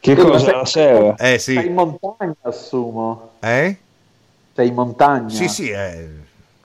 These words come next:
Speaker 3: Eh, la, la, la magione, sa, la magione ormai è questa.
Speaker 2: Del Maso.
Speaker 3: Sì, sì,
Speaker 1: Sì.
Speaker 3: <laughs>
Speaker 1: La baita.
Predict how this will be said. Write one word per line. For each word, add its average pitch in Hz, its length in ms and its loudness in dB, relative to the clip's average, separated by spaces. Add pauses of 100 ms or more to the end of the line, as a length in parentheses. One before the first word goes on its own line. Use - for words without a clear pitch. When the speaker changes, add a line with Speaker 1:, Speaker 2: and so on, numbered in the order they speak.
(880)
Speaker 3:
Eh, 127 260 -10
la, 131 220 -8
la, 131 220 -8
la 143 180 0
magione, 143 720 2
sa, 120 200 -2
la 131 120 0
magione 160 480 0
ormai 147 260 0
è 131 100 2
questa. 107 720 -4 (680)
Speaker 2:
Del 156 280 4
Maso. 135 760 0 (220)
Speaker 3:
Sì, 113 220 -12
sì, - 380 -14
Speaker 1:
Sì. 151 720 2
Speaker 3:
<laughs> - 2250 -4
Speaker 1:
La 92 80 2
baita. 123 880 4